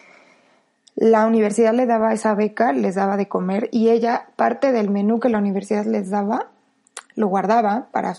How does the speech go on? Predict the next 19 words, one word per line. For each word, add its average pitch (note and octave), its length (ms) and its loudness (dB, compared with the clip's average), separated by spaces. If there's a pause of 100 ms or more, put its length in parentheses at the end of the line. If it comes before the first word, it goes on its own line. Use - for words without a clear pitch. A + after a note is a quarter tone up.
darle G#3+ 520 -2
de G3+ 100 -2
comer F#3+ 240 -4
a G3 60 -6
sus G3 160 -10
hermanos, G#3+ 400 0
porque - 340 -6
ella G3 260 -2
era G3 380 -4
como - 420 -10 (260)
la F#3+ 140 -4
hermana G#3 300 -2
mayor G3+ 300 -2
y A3 60 -2
la - 120 -6
cabeza F3+ 380 -8
de F#3+ 80 -8
familia. - 480 -12 (960)
Entonces, A3+ 340 0